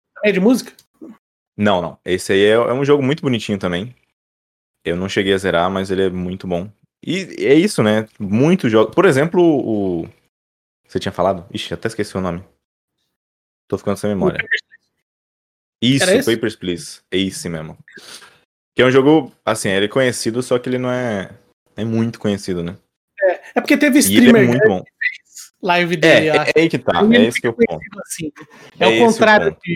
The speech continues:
Speaker 1: jogar e dar o hype do que você, o cara do hype jogar, <laughs> né?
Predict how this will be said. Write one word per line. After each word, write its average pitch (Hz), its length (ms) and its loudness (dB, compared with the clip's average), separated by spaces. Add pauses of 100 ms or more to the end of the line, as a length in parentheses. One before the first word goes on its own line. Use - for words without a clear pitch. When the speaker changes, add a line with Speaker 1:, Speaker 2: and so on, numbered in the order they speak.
Speaker 1:
jogar 180 360 -2
e 185 180 -2
dar 170 160 2
o 165 40 2
hype 202 400 0
do 208 120 -2
que 220 140 -4
você, 190 500 0
o 185 160 -8
cara 185 320 2
do 170 160 4
hype 175 400 2
jogar, 151 380 -2 (240)
<laughs> - 260 6
né? 202 160 6